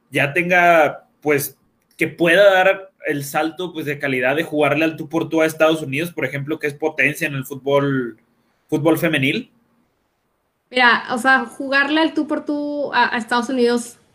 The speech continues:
Speaker 2: te, te va a vapulear siete goles por cero en el minuto treinta, ¿no? Pero lo que yo veo con, con esta era de Mónica Vergara es que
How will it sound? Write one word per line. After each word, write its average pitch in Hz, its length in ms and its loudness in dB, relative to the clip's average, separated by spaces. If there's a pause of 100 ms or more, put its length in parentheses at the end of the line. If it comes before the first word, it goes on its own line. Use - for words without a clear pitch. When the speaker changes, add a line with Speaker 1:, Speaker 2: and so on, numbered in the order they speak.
(160)
Speaker 2:
te, 226 200 2
te 220 120 0
va 226 540 4
a 220 60 0
vapulear 214 720 2
siete 226 420 -2
goles 226 200 -2
por 214 140 -4
cero 214 480 0
en 202 100 -2
el 196 80 -2
minuto 202 440 -2
treinta, 180 380 -2
¿no? 254 200 -6 (420)
Pero 285 460 6
lo 254 160 0
que 262 140 4
yo 262 200 4
veo 302 240 4
con, 294 280 0
con 247 180 0
esta 262 300 2
era 262 160 2
de 269 100 0
Mónica 240 340 0
Vergara 220 380 2
es 220 140 0
que 233 500 -2